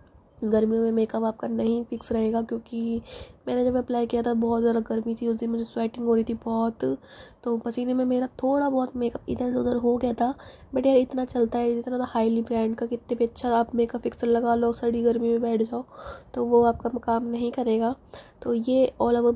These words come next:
बहुत अच्छा वर्क कर रहा था, इसने तीन चार घंटे तक अच्छे से ये स्टे रहा मेरा मेकअप, बिल्कुल इधर से उधर हटा नहीं। और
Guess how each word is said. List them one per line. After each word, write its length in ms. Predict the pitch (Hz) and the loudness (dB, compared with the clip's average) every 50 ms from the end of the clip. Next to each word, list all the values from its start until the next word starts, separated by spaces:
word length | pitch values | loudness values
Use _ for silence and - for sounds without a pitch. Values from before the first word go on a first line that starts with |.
| - | 2
बहुत 240 | - 240 240 247 240 | -2 -2 0 0 0
अच्छा 240 | 240 233 - - 240 | 0 0 0 -2 0
वर्क 240 | 233 233 226 226 226 | 2 2 2 0 -2
कर 180 | - 233 226 | -4 -4 -2
रहा 100 | 226 226 | -2 -2
था, 320 | 226 240 240 233 240 240 233 - | -2 -2 -2 -2 -2 -2 -4 -6
इसने 240 | 233 220 - 240 233 | -10 -8 -4 -6 -6
तीन 260 | 233 - 233 233 233 | -4 -4 -6 -6 -4
चार 200 | - - 233 233 | -4 -2 -2 -2
घंटे 320 | 233 240 226 226 - - | -2 -4 -8 -6 -6 -8
तक 60 | 233 - | -6 -6
अच्छे 400 | 247 233 - - - - 254 254 | -8 -10 -10 -10 -4 -2 -2 -2
से 120 | - 254 | 0 -2
ये 200 | 240 233 233 240 | -2 0 0 -2
स्टे 300 | 240 - - 233 226 226 | -2 0 2 4 4 4
रहा 140 | 233 240 240 | 4 0 -2
मेरा 220 | 247 240 233 240 | -2 -2 0 0
मेकअप, 440 | 233 226 220 220 226 - 240 240 - | 2 2 2 2 2 -2 -6 -4 -4
बिल्कुल 380 | 254 247 247 233 226 - 240 233 | -4 0 0 -2 0 2 2 2
इधर 200 | 233 226 233 240 | 2 2 0 2
से 80 | 247 | 2
उधर 160 | 233 233 233 247 - | 2 2 2 -2 -4
हटा 260 | 233 226 - 233 240 | -10 -6 -2 -2 -2
नहीं। 240 | 240 240 233 233 247 - - - - - - - - - - - | 0 0 0 -2 -2 -6 -10 -16 -20 -20 -20 -20 -20 -14 -6 -2
और 220 | 233 226 220 220 | 0 2 2 2